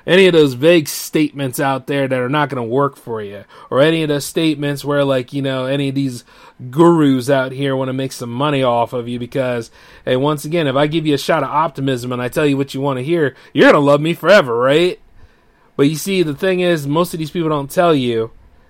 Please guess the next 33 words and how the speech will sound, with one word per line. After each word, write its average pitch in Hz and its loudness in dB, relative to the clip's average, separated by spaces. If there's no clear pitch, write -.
that 123 -4
you 180 4
have 160 2
to 139 -6
actually 143 -2
put 147 -4
some 120 -8
work 143 -6
behind 139 -6
those 113 -2
words. 95 -16
You 135 4
had 156 2
to 139 2
actually 143 -4
own 151 2
up 165 0
to 120 -6
it. 98 -16
And 131 -4
then 147 0
here's 170 -2
another 165 -2
thing. 123 -10
You're 131 -4
gonna 160 2
have 139 -4
to - -8
own 143 0
up 139 -4
to 139 -6
your 123 -4
flaws. 147 -2